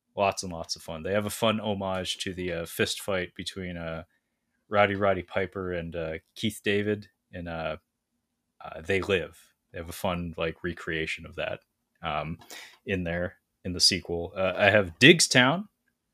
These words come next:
uh, which is a fun little, uh, uh, hustler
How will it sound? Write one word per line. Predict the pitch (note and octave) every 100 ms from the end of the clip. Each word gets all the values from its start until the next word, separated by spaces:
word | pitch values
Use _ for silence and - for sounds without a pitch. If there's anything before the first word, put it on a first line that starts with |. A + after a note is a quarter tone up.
| _
uh, | F#2 F2+
which | F2+ -
is | G2+
a | G2
fun | - G#2 G2+
little, | G2+ G2 F#2+
uh, | F2+ F#2 F2 _ _ _ _ _ _ _ _ _ _ -
uh, | G2+ F#2 -
hustler | - A#2 - B2+ B2 B2+